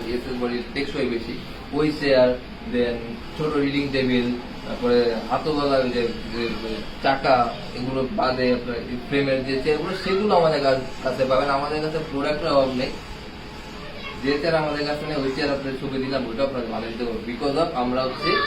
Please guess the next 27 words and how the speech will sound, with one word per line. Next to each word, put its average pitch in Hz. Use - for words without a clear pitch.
ম্যানুফ্যাকচারার, 151
আমরা -
সব 180
চেয়ার 165
বানাতে 151
পারি। 170
আমাদের 143
ডিসপ্লে 160
হয়তো 190
অল্প 185
একটা 185
চেয়ার 175
থাকে, 135
কারণ 139
আজকে 143
আমরা 151
অল্প 151
একটা 156
চেয়ার 151
নিয়ে 127
আসছি 127
আমাদের 120
ডিসপ্লের 123
জন্য, 120
but 135
আমাদের 127
কারখানা 135